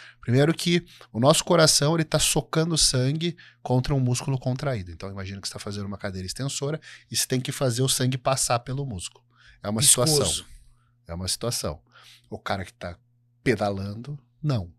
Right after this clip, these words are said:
Speaker 1: Ele tá com a periferia aberta. O sangue tá rodando. Então, o sangue dele mais grosso não necessariamente vai representar um aumento da pressão. Outra, os caras são leves, a gente é pesado.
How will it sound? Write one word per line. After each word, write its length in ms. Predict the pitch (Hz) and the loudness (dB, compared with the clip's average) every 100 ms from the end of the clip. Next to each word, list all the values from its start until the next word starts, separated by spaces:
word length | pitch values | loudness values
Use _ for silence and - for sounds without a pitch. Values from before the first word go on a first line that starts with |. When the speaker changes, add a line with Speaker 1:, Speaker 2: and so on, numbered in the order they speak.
| _ _ _ _ | _ _ _ _
Speaker 1:
Ele 200 | 107 101 | -10 -6
tá 160 | 98 95 | -4 -4
com 180 | 107 | -4
a 60 | 107 | -6
periferia 540 | 110 104 - 101 104 | -4 -6 -6 -6 -4
aberta. 520 | 131 139 110 90 - - _ - _ - | -2 -2 -2 -6 -16 -20 _ -20 _ -6
O 40 | |
sangue 280 | - 87 87 | -4 -4 -8
tá 140 | 92 | -6
rodando. 440 | 92 117 107 85 80 - - - | -4 -4 -4 -6 -10 -18 -20 -12
Então, 180 | - | -6
o 60 | 214 | -2
sangue 320 | - 135 160 | 0 0 -2
dele 260 | 127 117 104 | -2 -2 -2
mais 220 | 101 101 | -2 -4
grosso 380 | 101 110 107 120 | -2 -4 -4 -6
não 160 | 117 | -4
necessariamente 680 | 131 - - 117 107 92 95 | -2 -2 -2 -2 -4 -6 -8
vai 140 | 107 104 | -6 -4
representar 680 | 110 - 98 98 - 101 | -4 -4 -6 -6 -4 -4
um 80 | 101 | -4
aumento 260 | 110 104 98 | -4 -6 -6
da 100 | 104 | -8
pressão. 520 | 127 135 - 98 76 _ _ _ _ _ _ _ _ _ _ _ - - | -6 -4 -4 -4 -8 _ _ _ _ _ _ _ _ _ _ _ -18 0
Outra, 400 | 120 117 78 - - | 2 2 -8 -12 -12
os 80 | - | -4
caras 240 | 98 98 | -4 -2
são 180 | 117 131 | -2 0
leves, 340 | 113 87 - | 0 -2 -6
a 60 | 82 | -12
gente 240 | 92 87 | -10 -10
é 40 | 90 | -8
pesado. 560 | 87 107 98 80 - | -6 -4 -4 -6 -10